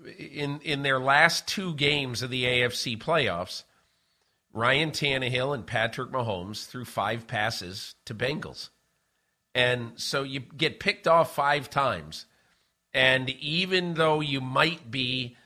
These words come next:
a better team than the Bengals, if you get picked off five times, you're not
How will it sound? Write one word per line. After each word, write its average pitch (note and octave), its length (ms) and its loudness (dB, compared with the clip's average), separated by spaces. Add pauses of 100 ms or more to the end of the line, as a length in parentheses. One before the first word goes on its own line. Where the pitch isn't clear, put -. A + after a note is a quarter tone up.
(260)
a B2+ 60 6
better C#3 360 6
team A#2+ 680 -4 (160)
than B2 200 0
the A#2 60 -4
Bengals, A2+ 420 -2
if C3 80 -2
you C#3 100 -4
get D3 200 -2
picked E3 260 0
off F3 240 6
five A#2+ 300 0
times, A2+ 400 -4 (180)
you're C#3+ 220 2
not C#3+ 360 6